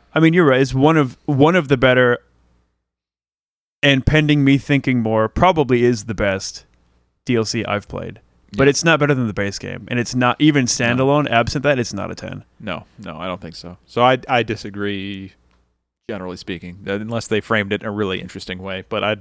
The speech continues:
Speaker 2: doubt they did. <laughs> I'd s-, it's super great. I have no problem with that.
Speaker 1: Mm-hmm.
Speaker 2: Being great. Not being a ten, but, like,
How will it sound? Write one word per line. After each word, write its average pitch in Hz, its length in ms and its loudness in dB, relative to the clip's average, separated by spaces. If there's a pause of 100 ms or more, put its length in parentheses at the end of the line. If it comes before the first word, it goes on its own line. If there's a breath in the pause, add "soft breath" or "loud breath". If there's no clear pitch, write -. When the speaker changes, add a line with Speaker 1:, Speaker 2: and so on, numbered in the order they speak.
(140)
Speaker 2:
doubt 95 240 -2
they 95 80 -8
did. 110 160 -4
<laughs> - 1500 -16
I'd 160 80 4
s-, 170 100 -6
it's 175 220 0
super - 360 -2
great. 151 260 -2 (680)
I 120 80 -2
have 120 100 -6
no 110 80 -8
problem 117 320 -8
with 98 120 -18
that. 104 200 -12 (160)
Speaker 1:
Mm-hmm. 120 260 -2 (680)
Speaker 2:
Being 110 240 -2
great. 90 380 -10
Not 110 260 0
being 98 160 -2
a 87 40 -6
ten, 113 320 -4
but, 92 180 -8
like, 85 180 -10